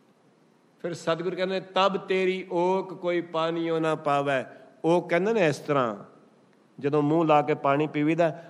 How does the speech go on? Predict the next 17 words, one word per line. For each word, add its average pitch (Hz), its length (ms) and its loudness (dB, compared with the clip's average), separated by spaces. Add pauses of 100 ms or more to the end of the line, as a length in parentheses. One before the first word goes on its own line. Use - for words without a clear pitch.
ਆਖਿਆ, 175 340 6
"ਤੇਰੇ 202 380 2
ਬੁੱਕ 170 280 -2
ਵਿੱਚ 180 200 -2
ਕਿਸੇ 170 240 -2
ਨੇ 180 120 2
ਪਾਣੀ 175 380 4
ਵੀ 180 120 6
ਨਹੀਂ 175 120 4
ਪਾਣਾ, 170 300 4
ਜਿੰਨਾ 208 280 4
ਵਾਸਤੇ 185 400 2
ਸਾਰੀ 160 360 2
ਉਮਰ 175 200 0
ਮਰਦਾ 147 360 0
ਫਿਰਦਾ 131 300 -4
ਹੈ। 120 280 -6